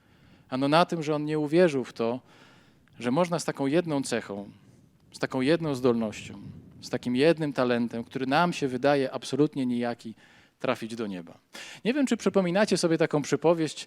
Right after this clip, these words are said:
taką scenę z Ewangelii, kiedy Pan Jezus jest w świątyni w Jerozolimie.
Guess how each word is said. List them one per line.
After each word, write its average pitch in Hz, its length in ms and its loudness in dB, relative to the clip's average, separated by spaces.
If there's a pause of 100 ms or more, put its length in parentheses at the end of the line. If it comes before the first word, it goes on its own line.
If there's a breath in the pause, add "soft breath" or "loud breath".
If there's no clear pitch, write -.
(160 loud breath)
taką 127 240 -4
scenę 139 680 2
z - 100 -8
Ewangelii, 131 480 -2
kiedy 143 340 -4 (920)
Pan 139 140 -2
Jezus 165 280 0
jest 147 140 -2
w - 40 -6
świątyni 139 440 0
w 120 40 0
Jerozolimie. 110 600 -2